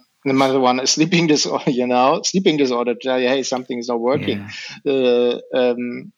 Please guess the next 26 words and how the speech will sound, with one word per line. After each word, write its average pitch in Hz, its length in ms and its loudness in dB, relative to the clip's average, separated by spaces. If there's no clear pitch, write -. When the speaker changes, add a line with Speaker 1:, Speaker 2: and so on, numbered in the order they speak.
Speaker 1:
uh, 123 500 -2
there 120 160 0
was 120 380 -2
de-, 123 360 -8
panic 160 240 -4
attacks - 460 -8
and 123 140 -6
depression, 123 460 -8
Speaker 2:
Mm. 95 60 -14
Speaker 1:
you 127 80 -2
know, 131 220 -2
comes 147 340 -6
all 147 100 -2
together, 139 360 -2
and 120 160 -6
I - 40 -4
smoked 139 680 -4
like 123 300 -4
crazy, 120 600 -4
Speaker 2:
Oh, 120 60 -8
Speaker 1:
you 104 60 -8
Speaker 2:
really? 120 140 -4
Speaker 1:
know, 123 260 -2
cigarettes - 640 -4
like 127 240 -2
crazy. 131 640 -2